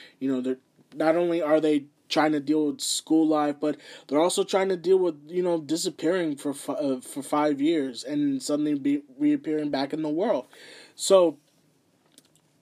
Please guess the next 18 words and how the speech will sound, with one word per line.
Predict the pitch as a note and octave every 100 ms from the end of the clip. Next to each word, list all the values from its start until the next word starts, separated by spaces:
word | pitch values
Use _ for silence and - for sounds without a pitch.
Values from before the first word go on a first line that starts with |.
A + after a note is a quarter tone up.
| -
I | E3+
believe, | F#3+ A#3 A#3+ D#3+
like, | F3 D#3 - _ _ -
it's | A#3+ D4
a | G#3
very, | F#3+ G3+ G3
it | G#3+ G#3+
definitely | G#3 G3 G3
closes | E3 F3 D#3 D3+
out | C#3+ C#3
the | C3+
M | C3 C3
C | - A#2
U. | A#2 A2+ - - - _ -
Uh, | D3 C#3+ C3+ D3+
it's, | D#3 D3 - -
you | E3+
know, | E3+ D#3 D3 C3+